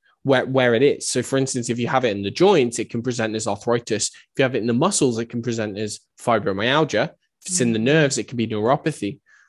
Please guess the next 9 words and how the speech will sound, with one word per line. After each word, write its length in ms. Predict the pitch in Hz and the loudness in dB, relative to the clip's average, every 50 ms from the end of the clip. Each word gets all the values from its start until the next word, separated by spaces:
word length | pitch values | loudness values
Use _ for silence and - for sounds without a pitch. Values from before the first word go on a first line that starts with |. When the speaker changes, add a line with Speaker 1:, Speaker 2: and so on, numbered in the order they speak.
| _ _ _ | _ _ _
Speaker 1:
Thyroid 360 | - - 156 165 180 185 170 | 0 2 4 6 6 4 4
Speaker 2:
Mm. 20 | 139 | 4
Speaker 1:
gland, 260 | 147 135 135 131 131 | 2 2 2 2 0
it 80 | 127 | -2
can 160 | - - 127 127 | 0 0 0 2
be 380 | 131 127 123 117 110 107 - _ _ _ _ - | 2 2 2 2 0 -2 -6 _ _ _ _ -10
H-, 140 | - - - - | -6 -4 -4 -4
Hashimoto's 640 | - - 165 156 - 139 120 117 117 - 120 110 - | -2 -2 -2 0 0 0 0 0 0 0 -2 -4 -2
thyroiditis. 880 | - 110 104 101 98 113 135 185 208 202 - - 95 107 - - - | 0 0 0 0 2 2 4 4 2 0 -2 -6 -6 -6 -6 -10 -12